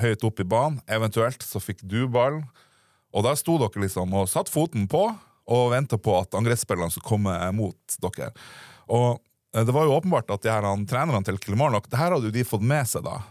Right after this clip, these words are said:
og funnet ut, ok, det her er en felle som vi ikke skal gå i. Så de ble i stor grad egentlig bare stående i ro. Og det var så nydelig øyeblikk,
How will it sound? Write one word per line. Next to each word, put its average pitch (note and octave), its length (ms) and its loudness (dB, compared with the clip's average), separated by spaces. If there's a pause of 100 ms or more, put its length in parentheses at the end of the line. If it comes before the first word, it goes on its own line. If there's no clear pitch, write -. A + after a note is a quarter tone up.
(420)
og A2+ 200 2
funnet A#2 280 2
ut, F#2+ 80 2
ok, B2+ 140 -2 (500)
det A2 120 0
her D#3+ 160 0
er D#3+ 60 2
en C#3 60 -4
felle C#3 280 0
som A2+ 160 -2
vi G#2+ 160 0
ikke - 220 -2
skal - 180 -14
gå F2 100 -4 (120)
i. G2+ 60 -6 (280)
Så - 80 -4
de A2+ 80 2
ble C#3+ 140 4
i - 20 -2
stor D#3 240 2
grad A2 160 2
egentlig A2 240 -2
bare G2 160 0
stående A2 440 0 (120)
i G#2+ 80 2
ro. C3+ 140 -2 (500)
Og A2+ 160 2
det C#3 140 2
var E3 180 2
så - 160 -2
nydelig C3 460 -2 (100)
øyeblikk, A#2+ 460 -2